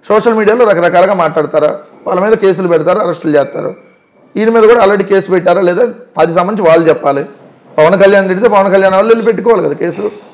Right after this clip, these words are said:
జనసేన వాళ్ళు బతికే ఉన్నారు కదా, చచ్చిపోలేదు కదా, మరి బతుకుంటే వెళ్ళి ఎందుకు కేసులు పెట్టుకోవాలా? వాళ్ళ నాయకుడు అంటే వాళ్ళు పెట్టుకోవాలి కదా కేసులు. So పెట్టుకొని యాక్షన్ తీసుకోమని చెప్పండి. అంత తప్ప దాన్ని మీరు ఎందుకు తీసుకోరంటే,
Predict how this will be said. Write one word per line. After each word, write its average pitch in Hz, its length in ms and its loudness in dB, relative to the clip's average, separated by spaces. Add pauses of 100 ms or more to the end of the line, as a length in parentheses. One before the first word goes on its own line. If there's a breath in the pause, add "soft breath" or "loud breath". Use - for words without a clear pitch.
(180)
జనసేన 175 280 0
వాళ్ళు 220 180 2
బతికే 180 220 0
ఉన్నారు 185 220 0
కదా, 151 160 2
చచ్చిపోలేదు 170 400 -2
కదా, 185 200 -4 (720)
మరి 165 120 2
బతుకుంటే 190 360 0
వెళ్ళి 220 160 2
ఎందుకు 220 160 -2
కేసులు 208 260 0
పెట్టుకోవాలా? 208 440 -2 (920)
వాళ్ళ 147 160 0
నాయకుడు 208 320 0
అంటే 233 160 2
వాళ్ళు 196 160 0
పెట్టుకోవాలి 196 340 0
కదా 147 120 2
కేసులు. 180 500 -2 (1120)
So 220 80 -4
పెట్టుకొని 277 520 -2
యాక్షన్ 240 340 -4
తీసుకోమని 247 380 -2
చెప్పండి. 202 320 -4 (680)
అంత 190 140 -2
తప్ప 220 220 -2
దాన్ని 208 320 0
మీరు 208 300 0
ఎందుకు 220 160 0
తీసుకోరంటే, 202 680 -4